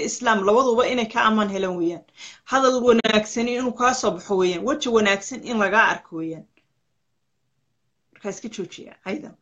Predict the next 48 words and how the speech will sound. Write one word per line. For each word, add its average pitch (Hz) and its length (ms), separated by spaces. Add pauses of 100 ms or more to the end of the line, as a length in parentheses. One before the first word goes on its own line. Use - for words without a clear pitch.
(420)
Cayda 208 280
faraha 214 300
badan 208 260
leh 185 100 (100)
ee 151 60
aawadan 190 400
iska - 200
joojiya. - 440
Gabadh 208 240
baa 202 160
arkaysan, 214 380
waa 165 180
caaysan. 180 340 (560)
Way 185 100
qaawan 190 360
tahay. 185 160 (180)
San 202 220
bay 196 120
samaysay, 185 380 (160)
kan 208 180
bay 190 120
samaysay, 175 400 (160)
keer 226 200
bay 202 120
samaysay. 196 360 (220)
Ma 190 120
adaa 233 160
laguu 226 300
dira? - 160 (840)
Miyaa 208 300
laguu 202 340
dira? 196 180 (480)
Miyaa 226 240
lagu 202 180
raaciyey? 190 560 (420)
Ma 190 100
gabadhaa 226 420
dabagal 226 320
baa 220 140
lagugu 220 280
yiri? 208 160
Ma 196 60
gabadhaa 226 300
soo 240 180
ilaali 226 280
baa 214 180
lagugu 202 280
yiri? 202 280